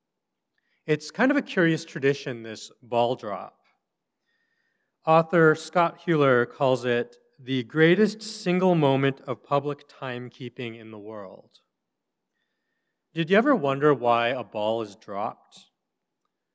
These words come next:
It actually goes back to a now outdated method of commu-, communicating what time is. It's hard to imagine in our day, but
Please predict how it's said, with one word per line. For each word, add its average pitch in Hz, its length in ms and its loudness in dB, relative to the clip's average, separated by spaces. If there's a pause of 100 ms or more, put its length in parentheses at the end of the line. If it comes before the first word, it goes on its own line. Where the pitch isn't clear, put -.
(340)
It 151 60 -6
actually 170 300 -2
goes 185 220 4
back 135 380 0
to 127 560 -2
a 120 220 -8
now 135 360 -2
outdated 139 600 2
method 127 340 -4
of 120 100 -8
commu-, 139 560 -10
communicating 143 680 -4
what 120 240 -6
time 117 480 -10
is. 101 640 -10 (960)
It's - 80 -20
hard 208 260 4
to 226 140 2
imagine 143 580 0
in 120 140 -10
our 117 100 -2
day, 110 400 -6
but 127 460 -2